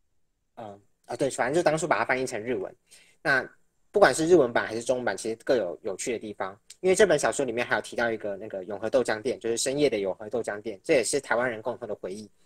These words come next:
而当时我发现翻成日文版的时候，可能日本人不能理解，所以我把它换成了深夜的咖啡厅。那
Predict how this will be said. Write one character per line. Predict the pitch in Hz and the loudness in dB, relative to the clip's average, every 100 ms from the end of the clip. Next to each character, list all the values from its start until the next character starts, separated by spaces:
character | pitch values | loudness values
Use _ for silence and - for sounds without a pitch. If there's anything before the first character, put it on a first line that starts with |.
| _ | _
而 | - | -6
当 | 135 165 | -2 0
时 | 165 | 0
我 | |
发 | 117 131 135 | 2 -2 -2
现 | - 127 | -2 0
翻 | 139 135 | -2 -2
成 | 123 117 | -4 -2
日 | 135 | -2
文 | 107 | -2
版 | 107 92 | -6 -8
的 | 90 | -6
时 | 104 | -4
候， | 120 107 _ - _ | -4 -6 _ -20 _
可 | - | -8
能 | 104 | -4
日 | 151 | 0
本 | 123 | -2
人 | 101 | -2
不 | 107 | -4
能 | 123 101 | -4 -6
理 | 98 | -8
解， | 117 101 | -8 -6
所 | 139 | -2
以 | |
我 | 120 | 0
把 | 104 | 0
它 | 117 | 0
换 | 135 | -2
成 | 110 98 | -4 -10
了 | 92 | -12
深 | 95 131 131 | -4 -2 0
夜 | 127 | 0
的 | - | 0
咖 | - 117 | -2 0
啡 | 110 | -2
厅。 | - 107 107 _ - - - _ _ _ _ _ | -2 -10 -12 _ -20 -20 -20 _ _ _ _ _
那 | 202 175 135 | 0 0 0